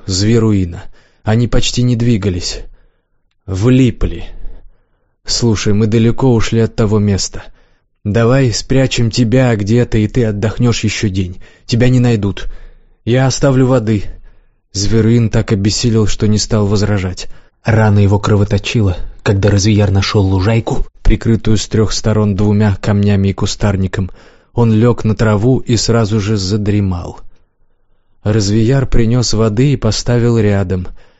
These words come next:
Зверуин спал, лежа на боку. Шкура его подсохла, и среди свежих царапин белел старый шрам.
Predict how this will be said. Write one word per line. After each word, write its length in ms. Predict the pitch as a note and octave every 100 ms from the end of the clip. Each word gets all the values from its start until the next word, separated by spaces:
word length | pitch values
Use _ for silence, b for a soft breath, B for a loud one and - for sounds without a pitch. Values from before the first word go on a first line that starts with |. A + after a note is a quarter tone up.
| b b
Зверуин 560 | - G#2 G#2+ G#2+ A#2 A#2
спал, 480 | - - B2 A#2+ A2
лежа 340 | A2 G#2+ G#2
на 140 | G#2
боку. 460 | F#2+ G#2 - G2+ - b b b b
Шкура 380 | - B2+ C3 B2+
его 200 | A#2 A#2
подсохла, 640 | A#2+ A2 - C3 C3 A2+
и 180 | A#2 A2+
среди 340 | - A2+ A#2+
свежих 460 | A2+ A#2+ B2+ A2 -
царапин 600 | - A2 B2 B2+ B2 A2
белел 480 | G#2+ G#2 A#2 A#2+ - b b b b b
старый 540 | - - B2+ A#2+ A#2
шрам. 520 | A2 - G2+ F#2 E2